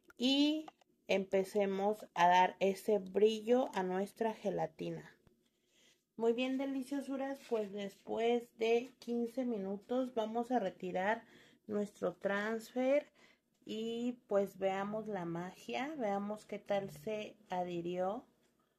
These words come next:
nuestra imagen comestible. Vean nada más qué precioso queda. Ahora vamos a retirar el transfer del nombre.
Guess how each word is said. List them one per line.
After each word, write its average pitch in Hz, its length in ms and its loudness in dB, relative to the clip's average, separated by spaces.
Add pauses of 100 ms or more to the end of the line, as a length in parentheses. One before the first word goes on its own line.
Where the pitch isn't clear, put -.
(600)
nuestra 180 480 -4
imagen 180 520 -8
comestible. 202 1200 -6 (1600)
Vean 190 380 -4
nada 214 260 -2
más 196 420 -8
qué 190 200 -6 (200)
precioso 196 1000 -4
queda. 196 540 -2 (500)
Ahora 185 260 4
vamos 196 400 -4
a 202 60 -4
retirar 180 720 -4 (460)
el 175 240 -2
transfer 202 720 -2 (440)
del 170 280 -6
nombre. 214 500 -4